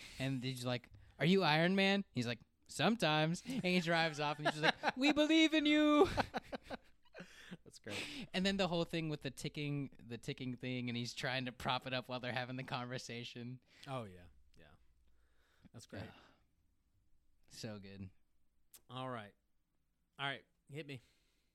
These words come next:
Speaker 1: I just did. You did strawberries.
Speaker 2: Oh, shit. That's right. <laughs> Okay. All right.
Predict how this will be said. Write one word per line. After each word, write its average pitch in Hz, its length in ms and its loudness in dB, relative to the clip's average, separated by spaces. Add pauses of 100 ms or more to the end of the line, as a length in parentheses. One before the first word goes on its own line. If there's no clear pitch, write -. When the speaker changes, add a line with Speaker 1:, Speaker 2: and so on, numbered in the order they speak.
(880)
Speaker 1:
I 113 60 -2
just 123 160 -2
did. 139 240 0
You 113 100 -2
did 113 140 -4
strawberries. 113 540 -4 (560)
Speaker 2:
Oh, 135 100 -8 (100)
shit. 98 240 -16
That's 110 160 -20
right. - 1800 -8 (480)
<laughs> - 0 -
Okay. 147 300 4 (840)
All 120 100 -10
right. - 120 -10